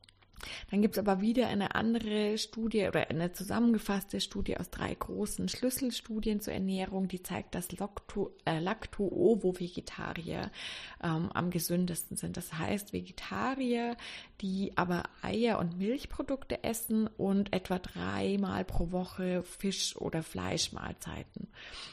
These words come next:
Das heißt, die ernähren sich fast ausschli-, oder großteils aus pflanzlichen Produkten, aber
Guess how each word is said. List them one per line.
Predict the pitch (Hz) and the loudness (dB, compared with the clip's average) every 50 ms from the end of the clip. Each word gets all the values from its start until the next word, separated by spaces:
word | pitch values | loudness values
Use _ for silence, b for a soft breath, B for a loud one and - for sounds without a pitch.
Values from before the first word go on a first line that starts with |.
| B B | B B
Das | - 160 - 170 | -8 -4 -2 0
heißt, | 175 196 190 - - - | 0 0 -2 -4 -6 -4
die | 175 180 175 - - | -2 -2 -2 -4 -4
ernähren | 185 190 196 202 202 208 196 | -4 -4 -2 -2 -2 -2 -2
sich | 180 - - - - - - - | -4 -6 -8 -12 -14 -16 -16 -14
fast | - - - 190 185 185 - - - - - _ | -14 -8 -4 -2 -2 -2 -4 -8 -14 -16 -4 _
ausschli-, | 180 196 247 285 311 - - - - 277 269 - - | 0 2 2 2 0 0 -4 -4 -2 -2 -2 2 2
oder | 190 170 160 | 2 2 2
großteils | - - - 208 240 285 285 - - - 262 247 247 240 - - | 0 -2 -2 2 4 4 4 4 0 -2 -4 -2 -2 -4 -6 -6
aus | - 214 214 - | -6 -6 -8 -8
pflanzlichen | - - 220 220 220 220 - - 202 - - 208 | -8 -6 -4 -2 -2 -2 -4 -6 -6 -6 -6 -6
Produkten, | 202 - 202 196 202 196 - - - 190 190 | -4 -4 -4 -4 -4 -4 -6 -6 -6 -6 -6
aber | - - - - 190 190 196 190 185 185 190 190 | -6 -4 -4 -2 -2 -2 -2 -2 0 0 0 -2